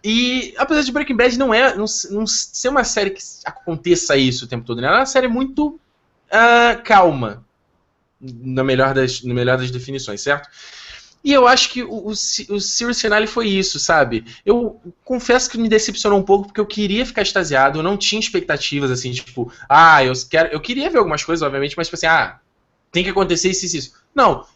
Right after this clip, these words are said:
eu queria ser surpreendido. Se acontecesse uma coisa que eu não tava nem um pouco esperando, ia tá feliz.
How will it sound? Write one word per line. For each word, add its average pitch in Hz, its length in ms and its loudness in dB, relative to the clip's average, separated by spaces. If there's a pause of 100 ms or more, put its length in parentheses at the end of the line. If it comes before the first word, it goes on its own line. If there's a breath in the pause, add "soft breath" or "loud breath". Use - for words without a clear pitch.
(100)
eu 180 100 -2
queria 214 180 -2
ser 226 140 -4
surpreendido. 160 420 -6
Se 170 60 -6
acontecesse 190 320 -8
uma 202 40 -10
coisa 196 240 0
que 185 200 -12
eu 185 40 -6
não 185 80 -6
tava 185 220 2
nem 208 140 0
um 240 40 -8
pouco 240 160 -8
esperando, 208 640 2 (680)
ia 143 160 2
tá 165 100 2
feliz. 156 400 0